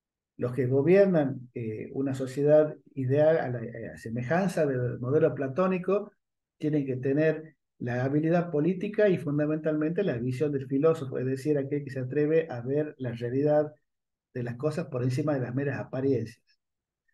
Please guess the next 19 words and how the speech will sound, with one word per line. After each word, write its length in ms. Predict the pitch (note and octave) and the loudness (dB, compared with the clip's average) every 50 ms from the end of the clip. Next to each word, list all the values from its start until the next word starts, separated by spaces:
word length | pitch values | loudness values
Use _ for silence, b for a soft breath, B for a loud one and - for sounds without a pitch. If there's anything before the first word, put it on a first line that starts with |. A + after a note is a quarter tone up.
| _ - | _ -8
Es 140 | - C#3 C#3 | -4 -2 0
decir, 280 | C#3+ C#3 C#3 E3+ D#3 D3 | 0 0 0 2 2 2
en 120 | C3 A2+ | 2 2
Platón, 500 | B2 D#3 E3 F3 F3 - A3 A3 A3+ E3+ | 2 2 2 4 4 4 4 4 4 2
resumiendo, 800 | D#3 D3+ D#3 F3 F3 F#3 F#3 F#3 F3+ E3+ F3 F3+ G3+ G#3 - - | -2 -2 -2 0 0 0 2 2 0 0 0 0 0 -2 -2 -2
una, 420 | D#3 D#3+ F3 E3+ D#3 C#3+ B2 - - | -2 -2 0 0 0 -2 -4 -6 -4
una 560 | D3 D#3+ E3+ E3 D#3 D3+ C#3+ C3+ C3+ C3+ - - - _ - C3+ - | -4 -2 -2 0 0 0 -2 -2 -4 -6 -8 -10 -14 _ -18 -10 -4
primacía 540 | D3 D3+ D3 D#3 D#3+ D#3 - F#3+ F3+ F#3 E3 | -2 -2 0 0 -2 -2 0 2 4 4 4
de 140 | D3 C#3+ C3 | 2 2 0
la 80 | C3 | 0
idea 240 | C3+ C#3+ D#3+ D#3+ D3 C#3 - - | 2 2 2 2 0 -2 -8 -12
suprema 480 | - D3+ C#3 C#3 D3+ E3 E3 D#3+ D3+ | -10 -10 -6 -2 2 2 2 2 2
del 160 | C3+ C3 C#3 | 0 -2 -2
bien, 480 | C#3+ E3+ F3 E3+ E3+ F#3 G3+ - - - _ _ _ _ _ _ _ | 0 2 2 4 2 2 0 -4 -10 -16 _ _ _ _ _ _ _
una 220 | - D3 D3+ D3+ D3 | -4 -2 0 2 2
idea 340 | D3+ D3+ D#3 D#3+ D#3+ D3+ | 2 2 4 2 2 2
que 100 | - B2 | 0 -6
está 320 | A#2+ A#2+ - D#3 C#3+ - - | -8 -4 -2 -2 -2 -2 -2
por, 140 | C3+ B2 | -6 -4